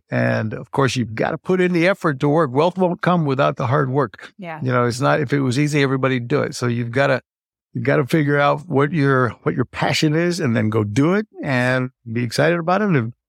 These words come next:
Speaker 1: the wealth will come.
Speaker 2: Well, one of the things that we love, um, sharing with our goddesses and inspiring them is that when you are doing the thing that you love, then creating wealth feels like it's wealth with ease, right? It's
Speaker 1: Mm.
Speaker 2: like, I'm, I'm,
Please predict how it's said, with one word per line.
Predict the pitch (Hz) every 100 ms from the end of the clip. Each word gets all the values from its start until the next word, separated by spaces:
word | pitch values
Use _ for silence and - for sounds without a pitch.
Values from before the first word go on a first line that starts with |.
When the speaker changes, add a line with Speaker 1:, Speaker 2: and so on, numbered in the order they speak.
| _ _ -
Speaker 1:
the | 131
wealth | 87 87
will | 143
come. | - 190 117 _ _ _ _ _
Speaker 2:
Well, | 185
one | 190
of | 208
the | 214
things | 180
that | 165
we | 175
love, | 165 156 160 - _
um, | 156 147 151 -
sharing | - 170 156
with | 147 156
our | 151
goddesses | 143 143 147 156
and | 151 147
inspiring | 151 - 151 156
them | 143
is | 143
that | 127 -
when | 165
you | 160 151
are | 156 214 214
doing | 156 147 151 151 _
the | 160
thing | 160 151
that | 147
you | 156 143
love, | 139 135 143 - _ _ _
then | 151 160 151 151 151
creating | - 175 180 170 156
wealth | 147 147 147 _
feels | 139 139 123 - _ _ _
like | 147 135
it's | 135 -
wealth | 151 139 -
with | 147
ease, | 135 143 127 - - _ _ _ -
right? | 151 147 151 151
It's | 160 151
Speaker 1:
Mm. | 131
Speaker 2:
like, | 139
I'm, | 143 147 -
I'm, | 156 151